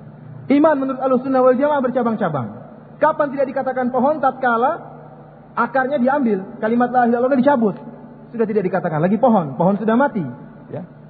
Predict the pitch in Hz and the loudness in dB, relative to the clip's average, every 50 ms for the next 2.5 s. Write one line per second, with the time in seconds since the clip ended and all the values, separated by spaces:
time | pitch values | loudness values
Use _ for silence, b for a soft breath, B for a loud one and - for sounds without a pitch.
0 | - - 175 190 196 160 175 170 160 151 135 - 120 101 - - - - - - | -4 2 2 2 2 4 2 2 2 2 0 -2 -6 -8 -10 -12 -16 -18 -18 -20
1 | - - - - - - 170 208 240 247 311 311 311 302 285 285 277 240 277 277 | -20 -20 -20 -18 2 6 8 8 10 8 8 6 6 6 6 4 0 -2 -2 0
2 | 269 269 254 233 254 247 233 202 160 143 | 2 2 2 4 4 2 2 2 0 -4